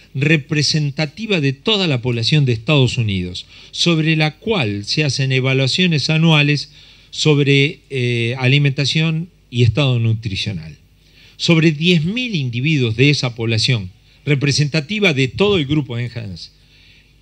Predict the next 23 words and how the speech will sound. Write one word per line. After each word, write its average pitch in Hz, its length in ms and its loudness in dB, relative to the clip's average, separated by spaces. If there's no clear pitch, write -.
y 170 340 6
además 143 500 4
representativa 135 800 -4
de 123 120 0
los 113 180 -6
trescientos 139 480 0
treinta 170 340 4
millones 113 440 0
de 110 80 0
estadounidenses, 131 1120 0
con 127 160 2
todas 156 220 4
las 131 120 4
razas 147 680 2
involucradas, 127 680 4
con 120 140 -10
todas 135 180 -6
las 120 180 -6
edades, 147 560 2
exactamente 120 840 0
representativa, 117 1000 -6
hicieron 185 640 2
dos 180 480 4